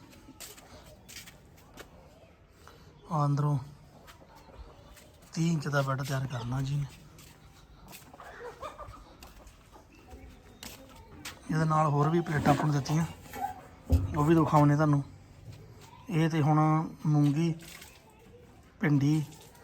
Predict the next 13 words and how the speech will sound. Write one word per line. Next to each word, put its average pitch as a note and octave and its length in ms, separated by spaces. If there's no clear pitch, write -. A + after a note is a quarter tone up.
ਨਰਮਾ, C#3+ 440
ਕਣਕ, C#3+ 420
ਇਹ D3 100
ਚੀਜ਼ C#3 280
ਇਸ C#3 240
ਪਲੇਟ C#3 260
ਦੇ C3+ 100
ਨਾਲ C3+ 160
ਆਪਾਂ C3 160
ਕੇਰ C3 220
ਸਕਦੇ C#3 360
ਹਾਂ। D3+ 80
ਚਾਰ, C3+ 280